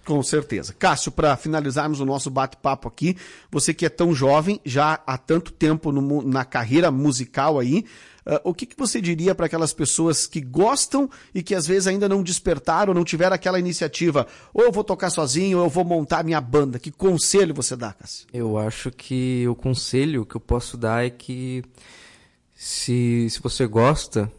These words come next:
Speaker 2: da música, se você gosta de, de fazer a música, né, ou apenas cantar, eu acho que o negócio é seguir em frente do jeito que dá, né? Que nem eu te falei antes.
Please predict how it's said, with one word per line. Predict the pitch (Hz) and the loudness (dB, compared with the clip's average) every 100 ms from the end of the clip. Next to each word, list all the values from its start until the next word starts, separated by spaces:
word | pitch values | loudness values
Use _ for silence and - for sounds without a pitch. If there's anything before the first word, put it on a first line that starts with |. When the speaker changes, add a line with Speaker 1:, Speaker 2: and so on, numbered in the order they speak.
| - | -14
Speaker 2:
da | - 113 107 | -4 2 4
música, | 110 127 139 123 117 | 6 4 4 0 -4
se | 107 | -6
você | 110 107 113 | -8 -6 -4
gosta | 110 107 117 - | -2 -2 -4 -8
de, | 110 107 101 98 92 _ _ _ _ _ _ - | -6 -4 -4 -4 -6 _ _ _ _ _ _ -12
de | 107 | -8
fazer | - 104 101 143 | -4 -2 2 4
a | 123 | 4
música, | 107 127 135 110 101 | 4 4 2 0 0
né, | 98 117 - | 0 -2 -4
ou | - 110 120 120 104 - - | 0 2 4 2 0 -6 -10
apenas | 107 - 110 117 | -6 -2 0 0
cantar, | - 104 107 110 131 - _ _ _ - - - _ - | 0 0 0 0 -2 -8 _ _ _ -20 -20 -20 _ -6
eu | 104 | 0
acho | 117 127 - | 0 -2 -4
que | 139 143 143 | 0 2 4
o | 139 | 2
negócio | 135 127 131 135 | 2 0 0 -4
é | |
seguir | - 139 | -8 -4
em | 143 | -4
frente | 143 - 117 139 151 | -2 0 0 0 -2
do | 147 | -2
jeito | 135 131 - | 0 -2 -2
que | |
dá, | 147 113 107 | -2 2 2
né? | 101 101 | 2 -2
Que | - | -2
nem | 107 | -2
eu | 110 | -2
te | |
falei | - 113 107 107 | -2 -2 0 2
antes. | 104 135 - 107 - - | 2 0 -2 -10 -12 -20